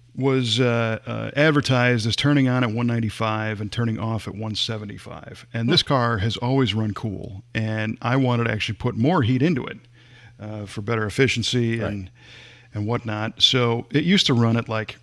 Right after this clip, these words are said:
Speaker 1: one seventy, one seventy-five, and you'd sit in traffic and, and, and a hot day, and it, w-, it would creep up there. And, you know, the previous fan was supposed to turn on at one eighty-five.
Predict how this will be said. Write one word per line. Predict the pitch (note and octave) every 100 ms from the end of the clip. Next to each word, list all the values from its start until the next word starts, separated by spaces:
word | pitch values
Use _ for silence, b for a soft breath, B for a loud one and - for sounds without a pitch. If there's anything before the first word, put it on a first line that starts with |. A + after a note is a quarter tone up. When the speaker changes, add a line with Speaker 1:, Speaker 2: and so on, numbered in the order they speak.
| _ _ _ _ _ -
Speaker 1:
one | G#2+ A2+ A2+ A#2 A2
seventy, | - - A2+ A2 A2 A2+ A#2 A#2 A#2+
one | A2+ A2
seventy-five, | G#2 A#2 A2+ G#2 G#2+ G#2 G#2+ G#2+ A2 G2 _ B B
and | B2 B2
you'd | A#2+
sit | - E3
in |
traffic | C3+ C#3+ C3+ C3 C3 A#2
and, | A#2+ A2+ -
and, | A2+ A2+ G#2+ G#2+
and | A2
a | G#2+
hot | A#2+ A#2
day, | - A2+ A2+
and | A2+
it, | A2+
w-, | A#2
it | B2+
would | C3+
creep | - C3+ A#2+
up | A#2+ -
there. | A2+ A2+ A2
And, | G#2 G2 - B B B B
you | A2+
know, |
the | G#2+
previous | C3 C#3+ C3
fan | - A#2+ A#2
was | A2+
supposed | - A#2
to | -
turn | - A#2
on | A2+
at | G#2+
one | G#2+ A2
eighty-five. | A2 A2+ A2 - G2 G2 G2 G2+ G2